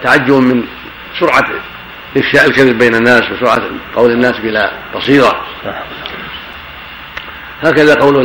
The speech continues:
لما قال الصحابة: "يا ذات أنواط"، "الله أكبر، إنها سنن"، استع-، استعظاما لما قالوا، كان ذات أنواط كما لهم ذات أنواط، "الله أكبر، إنها سنن"، "قلتم وليس كما قال بنو إسرائيل، قال لا إله كما لهم آلهة".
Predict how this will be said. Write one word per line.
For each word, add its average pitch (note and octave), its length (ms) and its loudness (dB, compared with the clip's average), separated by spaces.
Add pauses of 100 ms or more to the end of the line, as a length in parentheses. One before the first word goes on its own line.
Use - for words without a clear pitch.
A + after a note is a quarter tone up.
لما A#2 280 0 (880)
قال A#2 160 4
الصحابة: A#2 540 0
"يا A#2+ 180 2
ذات B2+ 260 2
أنواط"، B2 420 2
"الله C3 360 2
أكبر، A#2+ 320 0
إنها B2 220 2 (100)
سنن"، D#3 240 4 (1800)
استع-، A#2+ 300 -2
استعظاما C#3+ 500 4
لما B2+ 220 4
قالوا، A#2+ 380 4 (160)
كان A2+ 220 -4
ذات A2+ 180 0
أنواط A2+ 300 0 (100)
كما A2 160 -2
لهم A2+ 220 -4
ذات G#2 200 -4
أنواط، G#2 340 0 (460)
"الله A2 440 -2
أكبر، G#2+ 280 -6 (120)
إنها G#2+ 220 -4
سنن"، E3 360 0 (640)
"قلتم C#3 280 6
وليس B2 540 4
كما B2 180 0
قال A#2 200 0
بنو A2+ 220 -4
إسرائيل، G#2+ 360 -2
قال A#2+ 80 2
لا A#2 240 0
إله A2+ 200 -2
كما A2 240 -4
لهم G#2+ 280 -4
آلهة". A2+ 320 4